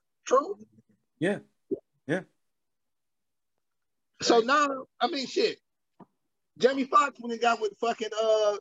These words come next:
Speaker 1: Katie Holmes. Like, that was some wild shit. Nigga was like, "What?"
Speaker 3: Yeah, that was, that was random. I did not understand that
Speaker 1: So,
Speaker 3: at
Speaker 1: I mean,
Speaker 3: all.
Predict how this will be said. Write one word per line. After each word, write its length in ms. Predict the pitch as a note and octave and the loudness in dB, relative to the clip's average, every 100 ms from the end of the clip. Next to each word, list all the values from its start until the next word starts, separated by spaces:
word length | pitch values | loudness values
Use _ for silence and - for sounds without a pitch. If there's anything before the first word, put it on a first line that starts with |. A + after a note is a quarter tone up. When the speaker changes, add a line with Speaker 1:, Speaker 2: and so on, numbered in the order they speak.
| - | -4
Speaker 1:
Katie 260 | B3 A#3+ | -2 0
Holmes. 580 | A#3 A#3 D3+ A2+ - - - | 0 0 -2 -10 -20 -14 -2
Like, 160 | G3 | 2
that 160 | C4 D#4 | 2 0
was 120 | C#4 | -2
some 100 | A#3+ | -4
wild 340 | A3+ A#3+ A#3+ A#3+ | 4 4 4 -2
shit. 240 | C#4+ B3 | -14 -12
Nigga 220 | A3+ A#3+ A3 | -10 -8 -6
was 100 | G3 | -2
like, 180 | F3 | 2
"What?" 180 | E3+ F#3+ | 6 8
Speaker 3:
Yeah, 220 | G3+ G3 | 8 8
that 160 | F#3+ G#3+ | 8 6
was, 160 | G3+ C#3+ | 4 2
that 260 | C3 F#3 | -2 2
was 200 | G#3 D3 B2 | 2 2 -6
random. 800 | E3 G3+ A#3 A3+ F#3+ E3 B2 F2+ _ _ _ _ _ _ _ _ _ - | -6 -2 2 6 6 6 4 0 _ _ _ _ _ _ _ _ _ 2
I 160 | B3 | 4
did 220 | A3 G#3 F3 | 6 6 6
not 260 | G3+ A#3+ | 6 6
understand 600 | A#3 G#3 F3 G#3+ A#3+ A3+ | 6 4 4 4 6 6
that 240 | F#3+ B2 - _ _ _ _ _ _ - | 4 4 -2 _ _ _ _ _ _ 0
Speaker 1:
So, 80 | C4 | 6
Speaker 3:
at 200 | B3 A#3 F3 | 8 8 6
Speaker 1:
I 60 | |
mean, 40 | G#3 | 8
Speaker 3:
all. 720 | C4+ C#4 C4 G3 D3+ A2 - | 8 10 8 8 4 -2 -6